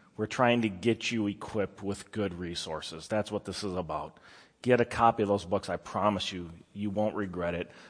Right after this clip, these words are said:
Buy an extra one to hand out to somebody. Get ten for your grandkids. Um, great resources out there. Let me, uh, encourage you to stand for our benediction this morning.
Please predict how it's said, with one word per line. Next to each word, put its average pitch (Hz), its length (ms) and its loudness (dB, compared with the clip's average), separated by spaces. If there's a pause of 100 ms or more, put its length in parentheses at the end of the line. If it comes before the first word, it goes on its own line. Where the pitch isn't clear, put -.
Buy 104 180 6
an 104 140 4
extra 110 300 0
one 101 160 0
to 101 80 0
hand 104 260 2
out 104 160 6
to 104 80 -4
somebody. 101 640 2 (240)
Get - 240 4
ten 120 320 4
for 120 100 -2
your 107 160 2
grandkids. 101 800 2 (360)
Um, 98 720 -4
great 113 360 2
resources 98 580 -4
out 82 220 -6
there. 80 200 -6 (360)
Let 131 120 10
me, 156 200 8
uh, 135 160 12
encourage 131 380 4
you 135 40 4
to 127 80 4
stand 131 360 4
for 131 100 10
our 123 80 10
benediction 117 520 4
this 98 200 0
morning. 85 260 -4